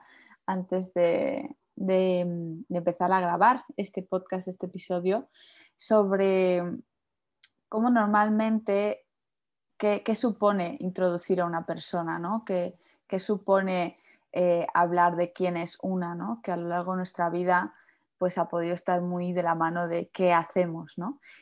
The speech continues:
Y, y nuestra invitada hoy, Silvia, pone, pone en duda eso, ¿no? Nos cuestiona y nos dice, "Bueno, ¿qué pasa, no? Si yo, si yo s-, soy solo una parte,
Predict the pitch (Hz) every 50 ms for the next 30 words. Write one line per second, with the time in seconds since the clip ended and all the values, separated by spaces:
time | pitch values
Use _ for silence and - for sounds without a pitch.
0 | _ _ _ 196 196 196 190 190 185 180 180 175 170 - - 190 202 202 190 202
1 | 185 196 190 190 - 190 190 190 202 202 196 185 - - 185 185 196 220 247 -
2 | - - - - 202 196 196 190 196 190 196 208 - - - 190 190 190 190 190
3 | 190 185 180 170 180 - - - 196 202 214 214 208 208 226 226 220 202 180 175
4 | 208 240 - - 190 170 165 196 262 330 277 214 - - - 190 185 - _ 208
5 | 196 196 208 208 214 208 190 185 175 185 185 - 190 175 180 214 247 240 - -
6 | - - - - - - - _ - - _ _ _ _ _ _ - 196 196 220
7 | 220 214 - 190 180 180 196 254 262 - - 196 180 190 185 190 190 185 185 180
8 | - - - - - - - 190 175 190 190 185 - - - _ - - - 226
9 | 220 214 214 - - 214 214 214 202 190 175 175 170 - 175 175 175 175 - 170
10 | 165 - -